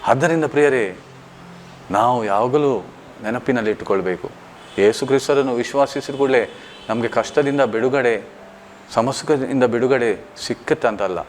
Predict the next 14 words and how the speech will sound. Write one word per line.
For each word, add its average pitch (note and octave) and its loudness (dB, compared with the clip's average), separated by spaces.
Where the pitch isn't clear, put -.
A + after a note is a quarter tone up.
ಆದರೆ B2 2
ಆ A#2 4
ಸಮಸ್ಯೆ B2+ 0
ಕಷ್ಟಗಳು B2+ -2
ಬಂದಾಗ C#3+ 2
ನಾನು G#2 -6
ಯಾವ B2+ 0
ರೀತಿಯಾದ C#3+ 0
ಅವುಗಳಿಗೆ A#2+ 4
ನಾನು G#2+ 0
ಸ್ಪಂದಿಸುತ್ತೇನೆ A#2 -2
ಎಂಬುದು G#2 -2
ಬಹಳ G2 0
ಪ್ರಮುಖವಾದ G2+ -4